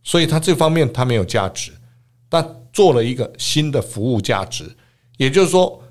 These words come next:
任何一个人来跟他买米的时候，他都会多问几个问题。好，比如说他们家有几个人，那这一斗米他们大概可以吃多久？所以呢，当这些资讯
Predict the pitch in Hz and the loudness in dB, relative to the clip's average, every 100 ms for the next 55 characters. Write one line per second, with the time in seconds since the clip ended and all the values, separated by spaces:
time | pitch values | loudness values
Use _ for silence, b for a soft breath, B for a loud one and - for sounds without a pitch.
0 | B _ 165 214 160 127 156 165 160 127 | B _ 0 2 4 2 0 2 2 2
1 | 120 120 135 139 135 120 151 113 92 90 | 0 0 0 0 2 0 0 -2 -2 -4
2 | - 98 98 - 131 139 139 123 123 - | -4 -4 -6 -4 -4 0 2 2 -2 -12
3 | - 175 196 170 117 - 92 107 95 - | 2 4 4 2 -2 -8 -2 -2 -2 -6
4 | 87 - b b b b b - - - | -14 -18 b b b b b -14 -14 -4
5 | 110 117 127 131 - - - 135 120 131 | -2 2 2 0 -4 -20 -6 -4 0 0
6 | 131 127 90 82 92 85 - 120 _ _ | 0 -2 -6 -6 -6 -6 -12 -16 _ _
7 | _ _ _ _ _ 123 110 110 - 160 | _ _ _ _ _ -2 -2 -4 -2 -4
8 | 160 190 143 127 131 117 87 - 156 147 | -2 -6 2 2 2 -2 -6 -8 -4 -2
9 | 151 147 127 117 - 143 139 120 123 107 | 0 -2 -2 -4 -2 -8 0 0 2 -4
10 | - b b b b b - 180 214 202 | -6 b b b b b 0 4 4 4
11 | 196 - - _ _ _ 180 196 - - | 2 0 -20 _ _ _ 0 0 -6 0
12 | 220 185 190 190 202 185 196 | 2 2 0 0 -6 -2 -2